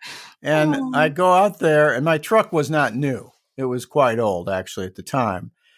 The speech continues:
Speaker 1: He was apologizing. He offered me a hot dog. <laughs> While I was eating the hot dog, I was looking at the dent in the side of my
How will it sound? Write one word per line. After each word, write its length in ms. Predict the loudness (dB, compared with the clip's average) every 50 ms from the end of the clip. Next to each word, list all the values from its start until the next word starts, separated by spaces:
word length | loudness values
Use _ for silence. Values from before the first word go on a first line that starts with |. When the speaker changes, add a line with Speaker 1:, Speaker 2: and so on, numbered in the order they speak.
| _ _ _ -2
Speaker 1:
He 120 | 0 0
was 180 | 0 0 -2 -4
apologizing. 1300 | -8 -10 -10 -12 -2 2 4 4 6 4 4 2 0 2 4 4 4 4 4 2 0 0 0 0 2 2 2
He 100 | 2 2
offered 300 | 0 0 -2 -4 -6 -4
me 100 | -4 -2
a 80 | -4
hot 400 | -4 -2 0 2 2 2 0 0
dog. 520 | 0 2 4 4 4 4 4 2 -2 -6 -14 -20 _ _ -10
<laughs> 600 | -10 -8 -8 -10 -10 -8 -8 -8 -10 -10 -2 -2 -2 -2 0 -6 -8 -4 -2 -4 -4 -4 -10 -16 -8 -8 -8 -8 -8 _ -18 -16 -16 -14 -16 -18 -18 -6 0
While 160 | 2 4 4
I 80 | 4 2
was 160 | 0 -2 -2
eating 180 | -2 -2 -2 0
the 80 | 0 2
hot 240 | 2 2 2 2
dog, 200 | 2 2 2 2
I 40 | 0
was 80 | -2 -4
looking 240 | -4 -4 -2 -2 -2
at 120 | -2 -2
the 100 | -4 -4
dent 320 | -4 -2 0 0 0 0
in 60 | -2 -6
the 80 | -8
side 260 | -4 0 0 2 2
of 80 | 2 2
my 240 | 2 2 0 0